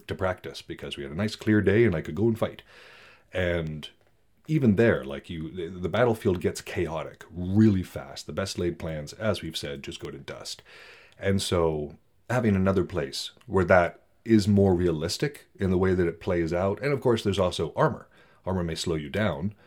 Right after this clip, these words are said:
but it also protects you better. So, um, there's a, there's a little trade-off right there, too. So that one's a lot of fun. I don't know if you all have checked out Mordhau,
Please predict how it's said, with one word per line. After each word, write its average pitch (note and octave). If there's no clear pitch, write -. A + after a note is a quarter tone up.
but E2+
it E2+
also D#2
protects C3+
you -
better. -
So, E2+
um, D#2
there's G2+
a, D#2+
there's F2
a E2+
little E2
trade-off D#2
right D2
there, F#2
too. -
So -
that F3
one's F3+
a D#3+
lot D#3+
of -
fun. -
I G#2
don't B2+
know B2+
if A#2
you B2+
all A#2
have A2
checked -
out A2
Mordhau, G#2+